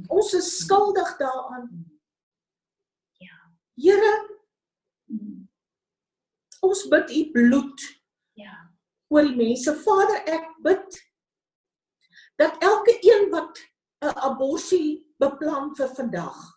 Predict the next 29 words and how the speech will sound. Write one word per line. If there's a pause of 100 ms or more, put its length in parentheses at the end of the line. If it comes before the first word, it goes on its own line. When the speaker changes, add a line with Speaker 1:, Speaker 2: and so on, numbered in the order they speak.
(460)
Speaker 2:
Mm.
Speaker 1:
Vader, (320)
dat
die
heilige (180)
vrees,
U (180)
vrees
oor
hulle
sal
kom. (1160)
En
dat
hulle
dadelik
daarteen
sal
besluit.
Here,
want
daar
is
ander
planne
wat
gemaak
kan
word.